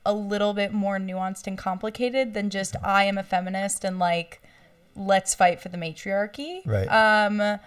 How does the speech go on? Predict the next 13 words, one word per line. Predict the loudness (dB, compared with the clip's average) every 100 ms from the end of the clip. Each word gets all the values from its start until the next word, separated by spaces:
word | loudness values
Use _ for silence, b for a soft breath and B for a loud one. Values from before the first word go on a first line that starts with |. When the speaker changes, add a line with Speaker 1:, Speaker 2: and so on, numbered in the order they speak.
| B B
Speaker 1:
which, | -4 -4 -2 -6 -8 _ _ _ _ _ b b b -12
you | -6 -2
know, | -2 -4 -4
I | 0
don't | 2 0 -2
disagree | -4 -4 -4 -6
with | -6 -8
those | -8
statements. | -6 -8 -6 -8 -6 -8 0
I | 0 0
just, | -2 -6 -2 0
um, | 0 0 -4 -12 B B B B B B B _ _ _ _ -20 -20 _ -2
I | 4 6 6 2 0 -6